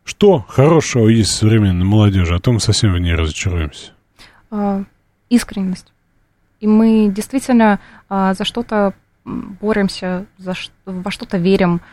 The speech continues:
Speaker 2: А, может быть, где-то неверно,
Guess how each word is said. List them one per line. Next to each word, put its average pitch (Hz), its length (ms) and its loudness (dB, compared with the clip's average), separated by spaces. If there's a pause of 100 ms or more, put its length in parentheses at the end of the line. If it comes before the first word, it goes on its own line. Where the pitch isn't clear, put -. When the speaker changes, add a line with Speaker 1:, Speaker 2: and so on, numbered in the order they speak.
(280)
Speaker 2:
А, 175 400 -2
может 226 420 0
быть, 208 240 -2
где-то 208 560 0
неверно, 208 840 2